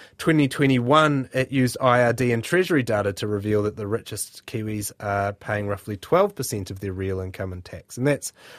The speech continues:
lower than the lowest tax rate paid by people who earn their money from an ordinary job or benefit. I mean, a tax working group commissioned by the Labor government near the beginning of its first term found that our country's tax and benefit system does less to reduce inequality than most countries in the O E C D.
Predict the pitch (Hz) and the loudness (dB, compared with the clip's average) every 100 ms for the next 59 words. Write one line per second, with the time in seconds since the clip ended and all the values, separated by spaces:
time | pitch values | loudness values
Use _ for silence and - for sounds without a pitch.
0 | - 120 143 175 165 127 117 113 113 104 | 0 6 8 8 6 4 0 2 2 2
1 | - 123 107 - 113 107 - - 107 104 | -2 -4 -4 -4 -2 -2 -2 -2 0 0
2 | 101 - - - - - 107 101 110 107 | -4 -10 -20 -20 -10 2 2 4 -2 -2
3 | 101 101 107 104 101 101 101 101 98 104 | -2 0 0 0 0 0 0 -2 -2 -2
4 | 101 101 101 98 98 95 92 104 104 101 | 0 0 -2 0 0 -2 0 2 0 -2
5 | 117 110 98 95 92 127 139 - 139 - | -12 -6 -2 -2 -2 0 0 0 -4 -2
6 | 107 107 104 95 - - - - 123 - | -2 -2 -2 -6 -14 -20 -14 -2 -2 -2
7 | - 120 117 - 110 117 113 - - 117 | -4 0 0 -2 -4 0 0 -2 -6 -6
8 | 113 113 107 101 101 104 98 95 160 180 | -4 -2 0 2 0 0 -2 4 4 4
9 | 185 185 - 113 101 92 101 120 135 139 | 2 2 -2 -4 -4 -4 0 2 4 4
10 | 139 - 143 139 - 151 151 147 - 127 | 0 2 2 2 0 2 2 2 4 4
11 | 123 120 - - - - 104 104 123 113 | 4 0 -10 -20 -8 0 2 2 0 -2
12 | 113 104 - 104 - 104 135 147 - - | -2 -4 -2 -2 -4 -2 2 2 0 -6
13 | - 143 - 143 110 101 95 123 156 - | -4 -4 -2 0 0 -2 0 0 0 -2
14 | 165 160 151 151 - 147 - 147 147 151 | 0 0 2 0 2 0 2 2 4 2
15 | 139 113 120 123 - - 123 131 127 120 | 2 2 0 0 -6 -8 -6 -4 -6 -4
16 | 113 110 113 110 - 110 120 123 | -6 -6 -4 -4 -4 -4 0 0